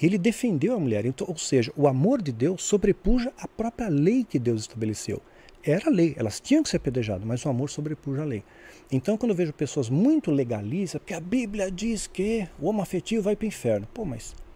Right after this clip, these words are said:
será que Deus não ama uma pessoa que nasceu assim? Porque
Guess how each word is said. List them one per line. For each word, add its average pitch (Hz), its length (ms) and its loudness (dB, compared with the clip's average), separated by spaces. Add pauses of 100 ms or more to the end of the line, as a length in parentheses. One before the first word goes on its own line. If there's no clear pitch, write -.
(160)
será 214 140 -12
que 165 100 -10
Deus 135 200 0
não 110 140 -2
ama 131 280 -2 (400)
uma 127 80 -4
pessoa 143 280 0
que 143 120 -2
nasceu 127 360 -2
assim? - 320 -4
Porque 160 280 -8